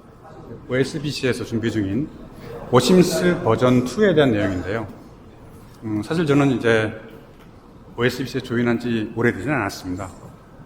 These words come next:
어, 먼저 저는 어떤 일을 했었냐면요.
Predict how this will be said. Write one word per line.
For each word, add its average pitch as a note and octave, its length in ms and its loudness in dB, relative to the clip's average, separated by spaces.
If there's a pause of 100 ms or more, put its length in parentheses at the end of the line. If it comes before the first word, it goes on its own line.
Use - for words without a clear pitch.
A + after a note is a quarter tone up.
(1800)
어, C#3+ 320 4
먼저 E3 180 6
저는 G3+ 220 6
어떤 G#3 320 6
일을 G3+ 140 4
했었냐면요. A2+ 720 -2